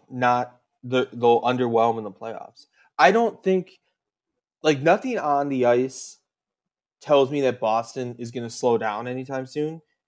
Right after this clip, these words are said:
which is why I have this take, which sounds asinine.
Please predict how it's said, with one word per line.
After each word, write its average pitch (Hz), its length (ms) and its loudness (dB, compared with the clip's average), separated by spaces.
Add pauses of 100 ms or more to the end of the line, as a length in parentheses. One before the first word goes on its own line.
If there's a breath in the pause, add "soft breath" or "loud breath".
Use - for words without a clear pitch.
(160)
which 147 240 0
is 139 120 -2
why 127 400 6
I 127 120 4
have 117 320 -2
this 110 180 -12
take, - 380 -12
which 131 240 -4
sounds 131 380 -2 (140)
asinine. 107 680 -4